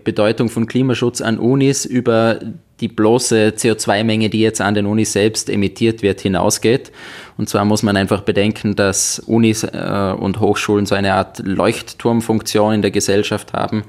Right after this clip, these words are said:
eine Art Vorbildfunktion. Es geht hier darum, einfach gesamtgesellschaftlich Momentum zu erzeugen und das geschieht, indem man sieht, hier prominente Institutionen gehen mit gutem Beispiel voran. Und nicht zuletzt, äh, kann man auch sagen, dass viele zukünftige Entscheidungsträgerinnen und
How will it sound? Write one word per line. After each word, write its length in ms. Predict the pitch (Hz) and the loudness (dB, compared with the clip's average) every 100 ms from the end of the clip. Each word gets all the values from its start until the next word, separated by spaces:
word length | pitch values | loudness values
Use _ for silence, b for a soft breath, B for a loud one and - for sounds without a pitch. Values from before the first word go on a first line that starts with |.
| B B - | B B -8
eine 160 | 95 95 | -4 -4
Art 140 | - | -4
Vorbildfunktion. 1040 | - 110 113 104 - 104 - 104 101 110 113 B B B _ | 0 2 2 0 -2 -4 0 0 2 0 -2 B B B _
Es 220 | - - | -12 -4
geht 200 | 107 98 | -2 0
hier 100 | 107 | 0
darum, 240 | 98 95 104 | 2 2 2
einfach 380 | 101 104 - | 0 -2 -2
gesamtgesellschaftlich 1000 | 120 98 101 110 113 107 104 101 - 98 | -2 0 0 0 2 2 2 0 0 -2
Momentum 600 | 107 98 98 131 147 123 | 2 2 2 2 2 -2
zu 100 | 113 | 0
erzeugen 540 | 117 113 104 110 110 107 | -2 2 2 2 0 -2
und 240 | 98 - | -4 0
das 160 | 95 - | -2 0
geschieht, 400 | 95 - 104 101 | -2 0 0 0
indem 500 | 98 101 92 92 87 131 - | 0 2 2 -2 -2 -10 -10
man 240 | - 92 92 | -6 -2 -2
sieht, 300 | - 113 113 | 0 -2 0
hier 180 | 107 | 0
prominente 560 | 107 98 101 95 107 107 | 2 0 2 2 2 2
Institutionen 880 | 101 101 101 - 101 101 92 95 92 | 0 -2 -4 -2 0 0 0 -2 0
gehen 380 | 95 92 95 92 | 0 0 -2 -4
mit 180 | - - | -6 -4
gutem 300 | 107 101 101 | -2 -2 -2
Beispiel 340 | 90 95 - 92 | -2 -4 -4 -4
voran. 400 | 87 87 92 113 B B B B - | -2 0 -2 -4 B B B B -2
Und 100 | 113 | 2
nicht 180 | 123 - | 2 2
zuletzt, 540 | 110 117 - - - | 2 2 0 -6 -6
äh, 400 | 113 113 104 104 - | -2 2 2 0 -2
kann 160 | - | 0
man 120 | 107 110 | 2 2
auch 120 | 104 | 2
sagen, 340 | - 101 107 | 2 0 2
dass 220 | 104 101 | 0 -2
viele 340 | - 113 110 101 | -2 2 2 2
zukünftige 560 | - 107 110 - 101 | -4 -2 -4 -2 0
Entscheidungsträgerinnen 960 | 104 101 98 113 107 - 101 104 98 98 | 0 2 0 0 -2 -2 -2 0 -2 -2
und 300 | 95 92 | -4 -6